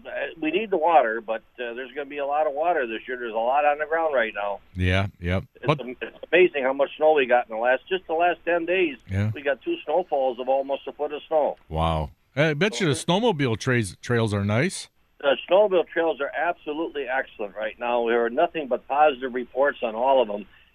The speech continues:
Speaker 1: And as far south as, uh, oh, I'm gonna say south of eight yet, down the Tomahawk, excellent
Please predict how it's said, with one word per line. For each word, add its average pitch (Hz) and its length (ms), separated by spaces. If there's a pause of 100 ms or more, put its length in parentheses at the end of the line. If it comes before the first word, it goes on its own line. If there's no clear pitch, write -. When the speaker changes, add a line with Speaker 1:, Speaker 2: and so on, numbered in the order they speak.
(160)
Speaker 1:
And 120 240
as 123 80 (100)
far 185 300
south 156 300
as, 120 220 (220)
uh, 117 380 (180)
oh, 135 300
I'm 143 120
gonna 135 300
say 127 220
south 151 260
of 117 100
eight 143 320
yet, 101 200 (160)
down 135 180
the 131 80
Tomahawk, 113 600 (440)
excellent 151 380